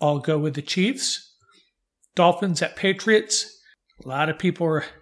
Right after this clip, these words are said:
getting on that Mac Jones, Bill Belichick bandwagon, but I'm sticking with Brian Flores and the Dolphins. Broncos at Giants. That's kind of a strange game. Two teams that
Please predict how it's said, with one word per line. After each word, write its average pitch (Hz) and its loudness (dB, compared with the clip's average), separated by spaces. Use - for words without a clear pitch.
getting 175 -2
on 165 0
that 170 -2
Mac 156 -2
Jones, 170 4
Bill 175 2
Belichick 165 2
bandwagon, 156 0
but 139 -6
I'm 190 0
sticking 160 -2
with 139 -4
Brian 151 0
Flores 147 -2
and 156 -2
the 135 -2
Dolphins. 147 -2
Broncos 165 4
at - -6
Giants. 190 2
That's - -2
kind 320 2
of 180 4
a 180 0
strange 170 0
game. 160 0
Two 196 -4
teams 180 0
that 151 -2